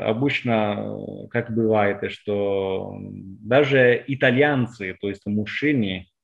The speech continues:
они, э, помешаны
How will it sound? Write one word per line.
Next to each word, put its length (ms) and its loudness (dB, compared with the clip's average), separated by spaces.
они, 560 6
э, 600 0
помешаны 840 0